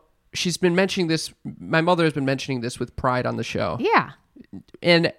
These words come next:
Speaker 1: you know, we're getting some backlash from this. We're saying, here's, here, let me read a couple messages.
Speaker 2: Okay.
Speaker 1: "Hey there, Karen and Cam. I just need to address Karen's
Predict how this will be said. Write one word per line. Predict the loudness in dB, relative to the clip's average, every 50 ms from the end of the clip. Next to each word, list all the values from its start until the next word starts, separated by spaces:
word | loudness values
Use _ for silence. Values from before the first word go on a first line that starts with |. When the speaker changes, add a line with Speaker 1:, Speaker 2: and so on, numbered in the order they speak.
| _ _
Speaker 1:
you | -12 -8 0 4
know, | 6 6 6
we're | 6 2 0
getting | -2 -2 -2 -2 0
some | 0 0 0 2
backlash | 4 4 4 4 2 2 0 -2 -2 -2 -6
from | -8 -6
this. | -6 -4 -4 -6 -8 -6
We're | -2 2 2 2
saying, | 2 2 2 2 0 -2 -8 -20 -20 -20 -20 _ _
here's, | 4 4 4 4 4
here, | 2 -2 -2 0
let | 0 2
me | 4 4
read | 4 4 2
a | 2
couple | 0 0 -2 0 -2
messages. | -2 -2 -4 -4 -6 -8 -8 -4 -4 -4
Speaker 2:
Okay. | -2 0 -2 -2 -2 -6 -14 _ _ _ _
Speaker 1:
"Hey | 2 2 4 6
there, | 8 8 8 8
Karen | 6 4 4 6 6 6 4
and | 2 0 0
Cam. | 2 4 6 6 6 4 2
I | 2 2 2
just | 2 2 0 -2 -2
need | 0 2
to | 4 4
address | 4 4 4 2 2 2 2 -4
Karen's | -8 -4 0 2 4 4 4 4 4 2 0 -2 -6